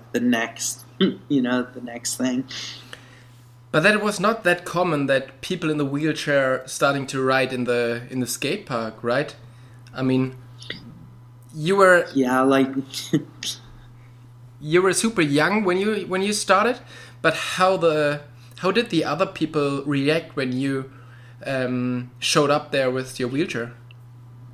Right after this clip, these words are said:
Speaker 1: <laughs> I, f-, I feel like I still get a lot of the same reactions when I go to a skate park. Um,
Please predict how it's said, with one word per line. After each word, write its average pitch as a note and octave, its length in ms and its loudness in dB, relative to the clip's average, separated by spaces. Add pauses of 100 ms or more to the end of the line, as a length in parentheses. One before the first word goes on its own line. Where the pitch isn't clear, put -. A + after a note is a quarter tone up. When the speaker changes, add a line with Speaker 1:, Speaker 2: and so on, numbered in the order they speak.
(140)
Speaker 1:
<laughs> - 920 -6
I, C#3+ 160 2
f-, - 260 -4
I C#3 80 4
feel D#3+ 220 4
like E3+ 200 2
I C#3+ 80 0
still C#3 440 4
get B2+ 320 2
a B2+ 40 0
lot A#2 360 2
of A#2+ 120 0
the B2 80 2
same A#2+ 460 2
reactions B2 880 0
when C3+ 180 0
I C3 120 4
go C3+ 120 6
to C3 120 2
a C3 80 0
skate B2+ 340 -2
park. C3+ 400 -2
Um, A#2 300 -10